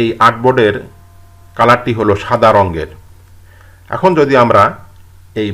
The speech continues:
ব্যাকগ্রাউন্ড লেয়ারের এই লককে আমরা ডাবল ক্লিক করে আনলক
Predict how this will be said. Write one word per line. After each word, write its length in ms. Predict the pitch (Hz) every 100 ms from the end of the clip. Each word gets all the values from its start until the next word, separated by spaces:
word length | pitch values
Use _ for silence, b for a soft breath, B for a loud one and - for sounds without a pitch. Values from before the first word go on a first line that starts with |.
| 98
ব্যাকগ্রাউন্ড 500 | 120 - 135 139 131
লেয়ারের 400 | 123 120 120 113 - - - - 113
এই 80 | 107 101
লককে 420 | 110 113 - 120 104 101 - - -
আমরা 200 | 107 104 98 92
ডাবল 220 | 104 123 135
ক্লিক 220 | 131 123 117
করে 160 | 117 107 98 110
আনলক 300 | 110 123